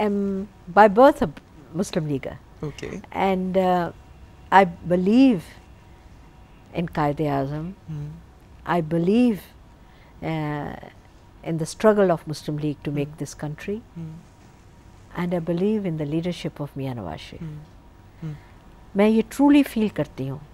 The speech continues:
Speaker 2: हम्म।
Speaker 1: कि if anybody has a vision,
Speaker 2: हम्म।
Speaker 1: जो इस पाकिस्तान को सही सिमत की तरफ ले जा
Speaker 2: हम्म।
Speaker 1: सकते हैं,
Speaker 2: हम्म।
Speaker 1: मियाँ साहब लेके।
Speaker 2: अभी तुमने बात की पाकिस्तान मुस्लिम लीग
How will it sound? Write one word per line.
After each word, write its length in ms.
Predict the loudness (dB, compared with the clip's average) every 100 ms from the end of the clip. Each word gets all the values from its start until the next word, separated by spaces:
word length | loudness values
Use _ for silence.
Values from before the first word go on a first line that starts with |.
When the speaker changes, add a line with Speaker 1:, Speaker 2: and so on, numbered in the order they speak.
| -16
Speaker 2:
हम्म। 140 | -14 -14 -16 -20 -20 -20 -20 -12
Speaker 1:
कि 140 | -10 -4
if 80 | -4
anybody 600 | -4 0 2 6 4 4 0
has 100 | 0
a 40 | 0
vision, 340 | 0 -2 -4 -8 -18 -14
Speaker 2:
हम्म। 240 | -12 -12 -16 -20 -12 0
Speaker 1:
जो 120 | 2
इस 140 | 2 0 2
पाकिस्तान 680 | 2 0 -6 -2 0 0
को 180 | -2 -6
सही 300 | -4 -2 -2
सिमत 360 | -4 -4 -6 -4
की 60 | -4
तरफ 280 | -2 -2 0
ले 120 | 0
जा 120 | 2
Speaker 2:
हम्म। 100 | 2
Speaker 1:
सकते 280 | 0 -8 -14
हैं, 100 | -12
Speaker 2:
हम्म। 1080 | -12 -12 -14 -20 -20 -20 -20 -20 -20 -16 -6
Speaker 1:
मियाँ 160 | -4 0
साहब 200 | 0 0
लेके। 200 | -12 -4
Speaker 2:
अभी 200 | 0 0
तुमने 260 | -2 -2 -2
बात 280 | 0 -2 -4
की 260 | -8 -10 -10 -10
पाकिस्तान 380 | -10 -8 -10 -8
मुस्लिम 340 | -10 -12 -12
लीग 180 | -12